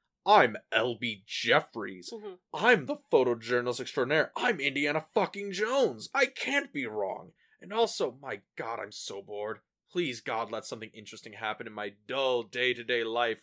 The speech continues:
Speaker 1: where
Speaker 2: Yeah,
Speaker 1: I
Speaker 2: and
Speaker 1: sit here being fed lobster by Grace Kelly."
Speaker 2: Ooh,
Speaker 1: Oh, how,
Speaker 2: however rough.
Speaker 1: how boring is my life?
Speaker 2: But, yeah, you know, it's not till later in the movie where we see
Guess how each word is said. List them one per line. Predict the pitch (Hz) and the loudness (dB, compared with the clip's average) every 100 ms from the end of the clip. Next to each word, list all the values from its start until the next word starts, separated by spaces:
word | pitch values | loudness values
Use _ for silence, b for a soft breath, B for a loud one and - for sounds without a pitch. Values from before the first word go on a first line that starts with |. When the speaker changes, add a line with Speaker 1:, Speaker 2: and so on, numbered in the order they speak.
| _ _ _ _ | _ _ _ _
Speaker 1:
where | 415 - | 0 2
Speaker 2:
Yeah, | |
Speaker 1:
I | - | 2
Speaker 2:
and | |
Speaker 1:
sit | - 156 143 | 2 0 0
here | 147 131 | -2 -4
being | 131 123 | -4 -10
fed | - 156 123 | -2 2 2
lobster | 117 120 127 - 123 | 2 4 4 2 -6
by | 110 107 | -4 -6
Grace | 98 117 127 123 - | -6 2 4 2 -2
Kelly." | - - 120 117 107 98 b b b | -8 0 2 2 -2 -8 b b b
Speaker 2:
Ooh, | 247 | 2
Speaker 1:
Oh, | 131 139 131 | 8 10 8
how, | 117 - 226 180 165 | 4 2 6 8 8
Speaker 2:
however | 214 214 180 170 | 6 0 -10 -16
rough. | 190 185 - - - - - | -14 -14 -18 -20 -20 -16 -10
Speaker 1:
how | 143 156 160 113 - - | -2 2 2 2 -6 -6
boring | 117 156 160 139 123 | 4 8 10 8 2
is | 117 | -4
my | 120 113 | 0 0
life? | 110 123 127 110 _ _ _ _ _ _ _ _ - | 2 4 4 2 _ _ _ _ _ _ _ _ -12
Speaker 2:
But, | 330 - | -10 -10
yeah, | - 370 302 214 | -6 0 4 4
you | 220 | 4
know, | 240 240 226 - | 4 4 2 -4
it's | 285 - | -8 -2
not | 370 359 | -2 0
till | 285 | -4
later | 214 214 220 | -2 -4 -4
in | 220 | -6
the | 214 | -6
movie | 214 214 233 | -6 -4 -4
where | 214 208 | -4 -6
we | 226 | -8
see | 208 - 247 240 | -10 -8 -8 -10